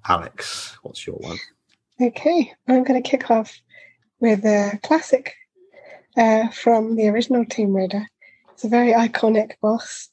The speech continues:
Speaker 2: and I'm sure you already know what it is. And it's the T-Rex, which you find in the, I think it's in the Peru level, which is quite early on. Uh, they redid it, obviously, for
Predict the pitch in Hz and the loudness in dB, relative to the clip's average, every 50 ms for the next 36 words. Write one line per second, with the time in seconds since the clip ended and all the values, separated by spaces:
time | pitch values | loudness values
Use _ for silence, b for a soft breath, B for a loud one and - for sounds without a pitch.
0 | _ - 202 196 196 196 202 202 - 233 220 220 214 202 196 190 185 190 208 226 | _ -4 -2 -2 0 -2 -2 -2 0 2 2 2 2 2 0 -2 -2 -2 0 2
1 | 233 240 254 254 262 - 262 285 269 277 277 - _ B B B B B B B | 2 2 2 0 -2 0 0 2 4 2 2 0 _ B B B B B B B
2 | B - 254 254 254 240 - - - - - - 247 - - 269 269 262 233 208 | B 2 4 4 4 4 2 -2 -12 -12 -2 -2 -2 2 2 2 4 4 2 0
3 | - - _ _ - - - - - - - - - - - _ _ _ _ _ | 0 -4 _ _ -20 -18 -18 -20 -20 -20 -20 -20 -20 -20 -20 _ _ _ _ _
4 | _ _ _ _ _ _ _ - - 214 - 226 208 - - 220 214 208 208 214 | _ _ _ _ _ _ _ -4 -4 -4 -2 -2 -4 -2 2 2 4 6 4 4
5 | 220 220 - - _ _ _ _ _ _ - 233 220 214 214 208 202 202 202 202 | 2 -2 -8 -16 _ _ _ _ _ _ -2 0 2 2 4 2 2 2 2 2
6 | 202 196 - 349 - - - 370 349 - 285 - 254 - 233 220 214 208 220 247 | 0 0 -4 -8 -14 -4 -2 -2 0 0 0 -2 0 -2 0 0 0 -2 -4 -8
7 | _ _ _ - 233 202 - 233 214 214 208 202 196 196 196 202 202 208 - 254 | _ _ _ -4 -4 -4 -2 -2 0 2 2 2 2 0 0 0 -2 -4 -4 -4
8 | - 220 214 - - - - 226 208 220 214 208 208 202 202 214 208 202 B B | -4 -6 -6 -6 -6 0 0 0 2 2 2 2 2 2 0 0 0 -2 B B
9 | B B B B B B B - 254 220 220 214 202 214 214 214 226 247 247 240 | B B B B B B B 0 2 2 2 4 4 4 2 4 4 2 2 2
10 | - 240 226 226 220 214 226 233 214 208 - - 220 208 202 190 - - 202 196 | 0 -2 0 0 0 -2 -2 -4 -8 -8 -6 -2 -2 -2 -2 -2 -4 -4 -4 -4
11 | 196 | -4